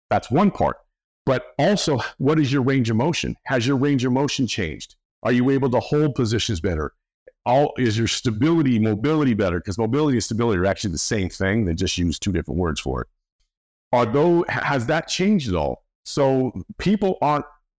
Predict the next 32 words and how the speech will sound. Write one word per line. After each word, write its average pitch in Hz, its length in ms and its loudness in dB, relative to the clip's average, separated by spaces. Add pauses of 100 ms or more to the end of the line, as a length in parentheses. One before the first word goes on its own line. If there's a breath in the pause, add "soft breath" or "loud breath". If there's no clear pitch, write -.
(360)
aren't 156 240 0
actually 139 340 0
telling 170 340 0
you 117 120 2
how 135 260 -2
they're 110 420 0 (200)
assessing 107 420 -2
their 98 120 0
recovery. 82 520 -4 (420)
They 127 120 2
may 147 200 4
use 147 460 0 (540)
a - 120 2
Whoop, 202 380 2 (720)
but 147 220 -2
that 175 240 0
doesn't, 156 300 -2
that's 165 240 0
just 165 200 -2
saying 147 240 2
that 135 120 -2
your, 127 400 2
your 120 380 2
readiness 135 480 2
based 127 300 0
upon 110 360 0
that 185 300 0
has 113 300 -2
changed 120 440 0
or 107 120 2
is 95 160 -2
elevated. 113 560 0